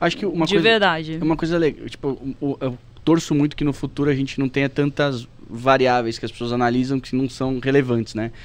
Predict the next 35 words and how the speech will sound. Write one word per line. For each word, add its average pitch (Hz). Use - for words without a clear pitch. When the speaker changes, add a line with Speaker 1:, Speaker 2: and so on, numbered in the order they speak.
Speaker 1:
Que -
a 123
gente 135
mais 143
olha 143
o 131
que -
aquela 143
pessoa 139
tá 123
dizendo, 123
não 123
exatamente 123
como 127
aquela 117
pessoa 110
é. 113
Essas 139
premissas, 151
assim, 135
que, 135
tipo, -
poderiam 143
não 151
existir 147
e 185
que -
todo 160
mundo, 156
poxa, 175
é 160
meio 254
louco. 143
A 113
gente, 123